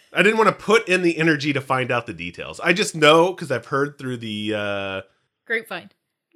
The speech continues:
Speaker 1: grapevine. I was kinda coming up with a pirate term instead.
Speaker 2: Oh, I'm
Speaker 1: but,
Speaker 2: sorry.
Speaker 1: uh, that that's out there. But as we kinda,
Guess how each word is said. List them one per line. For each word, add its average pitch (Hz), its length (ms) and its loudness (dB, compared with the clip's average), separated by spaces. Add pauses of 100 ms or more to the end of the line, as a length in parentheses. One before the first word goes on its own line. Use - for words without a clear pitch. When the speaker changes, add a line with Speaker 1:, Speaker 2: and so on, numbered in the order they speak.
(160)
Speaker 1:
grapevine. 95 500 -6
I 104 40 -8
was 117 120 -10
kinda 143 240 -6
coming 117 360 -8
up 101 180 -10 (120)
with 95 180 -10
a 85 260 -10
pirate 127 320 -6
term 82 220 -14
instead. - 340 -6
Speaker 2:
Oh, 214 60 -4
I'm 180 100 -12
Speaker 1:
but, 117 120 2
Speaker 2:
sorry. 175 280 -8 (280)
Speaker 1:
uh, 101 420 -6 (480)
that 160 200 0
that's 190 220 2
out 135 240 2
there. - 260 -16 (800)
But 196 200 6
as 202 180 2
we 240 200 0 (280)
kinda, 294 340 2